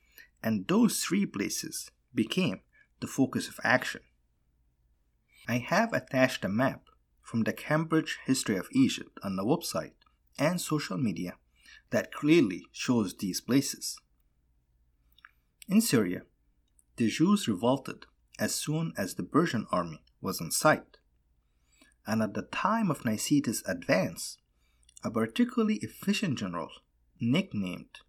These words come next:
the Ferocious Hyena, was massacring those Jews. When he got a message from Phocas to leave Syria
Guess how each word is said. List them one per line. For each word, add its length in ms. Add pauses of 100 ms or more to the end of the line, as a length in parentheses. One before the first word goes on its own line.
(260)
the 100
Ferocious 640
Hyena, 480 (560)
was 260
massacring 760 (200)
those 300
Jews. 500 (680)
When 340 (200)
he 160
got 180
a 80
message 340
from 240
Phocas 600 (480)
to 100
leave 340
Syria 440